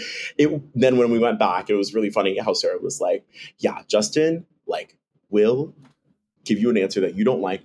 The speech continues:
if you don't answer, if you don't ask the right question."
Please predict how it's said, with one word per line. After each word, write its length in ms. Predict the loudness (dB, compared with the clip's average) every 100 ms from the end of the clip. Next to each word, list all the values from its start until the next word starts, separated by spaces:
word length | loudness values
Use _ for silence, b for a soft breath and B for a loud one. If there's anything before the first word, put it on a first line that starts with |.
| -8
if 200 | -8 -6
you 80 | -6
don't 360 | 0 0 0 -6
answer, 500 | -6 -4 -4 -6 -10 _ -4
if 140 | -2
you 60 | 0
don't 160 | 0 -2
ask 240 | -8 -6
the 80 | -4
right 160 | -6
question." 460 | -10 -14 -10 -4